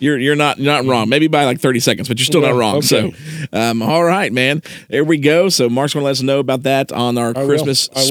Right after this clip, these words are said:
Speaker 1: special episode, uh, which what we've picked out for you, since, again, we are doing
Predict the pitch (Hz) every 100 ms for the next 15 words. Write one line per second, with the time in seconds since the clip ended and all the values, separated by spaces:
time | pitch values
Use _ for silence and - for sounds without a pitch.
0 | 151 127 - 123 131 - 143 151 180 -
1 | - _ 117 117 120 135 131 123 135 151
2 | 147 - 190 - 208 208 170 131 117 117
3 | 123 123 165 160 123 120 143 147 139 123
4 | 123 123 127 123 123 120